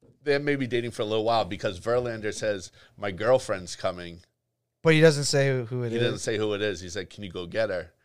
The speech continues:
Speaker 1: And I was like,
Speaker 2: <laughs> "Wait, wait,
Speaker 1: "Of
Speaker 2: wait,
Speaker 1: course."
Speaker 2: wait, wait.
Speaker 1: Yeah.
Speaker 2: Can you go get her?" Like she's just some, like,
Speaker 1: Yes.
Speaker 2: <laughs> average ass
Speaker 1: It's, she
Speaker 2: girl
Speaker 1: was, like,
Speaker 2: outside.
Speaker 1: actually outside, like, waving to get in.
Speaker 2: Oh,
Speaker 1: So
Speaker 2: they met in early twenty twelve.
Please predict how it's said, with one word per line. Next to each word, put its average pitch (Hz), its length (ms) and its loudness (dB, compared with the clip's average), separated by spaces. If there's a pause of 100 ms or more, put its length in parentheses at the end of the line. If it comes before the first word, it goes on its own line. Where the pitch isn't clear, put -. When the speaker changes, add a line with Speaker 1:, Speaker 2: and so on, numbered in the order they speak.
(580)
Speaker 1:
And 92 260 -10
I 87 120 -6
was 82 140 -12
like, 78 220 -12 (280)
Speaker 2:
<laughs> - 160 -18
"Wait, 214 120 6
wait, 277 280 10
Speaker 1:
"Of - 100 2
Speaker 2:
wait, - 220 10
Speaker 1:
course." 320 420 8
Speaker 2:
wait, 277 140 12 (100)
wait. 233 200 10
Speaker 1:
Yeah. 214 240 -4 (100)
Speaker 2:
Can 226 220 10
you 233 120 8
go 202 260 10
get 180 260 10
her?" 196 100 10
Like 185 180 10
she's 185 260 4
just 170 200 6
some, 175 180 2
like, 175 220 8
Speaker 1:
Yes. 123 240 6
Speaker 2:
<laughs> - 0 -
average 240 460 8
ass 220 280 8
Speaker 1:
It's, - 180 4
she 180 100 6
Speaker 2:
girl 190 100 12
Speaker 1:
was, 185 160 10
like, 127 160 8
Speaker 2:
outside. 117 100 2
Speaker 1:
actually 123 380 4
outside, 117 680 4
like, 95 240 -4
waving 104 420 -4
to 98 80 -8
get 98 180 -6
in. 95 200 -6 (220)
Speaker 2:
Oh, 156 680 8
Speaker 1:
So 127 60 -10
Speaker 2:
they 156 140 6
met 175 220 10
in 170 120 8
early 156 280 6
twenty 143 300 -2
twelve. 127 480 2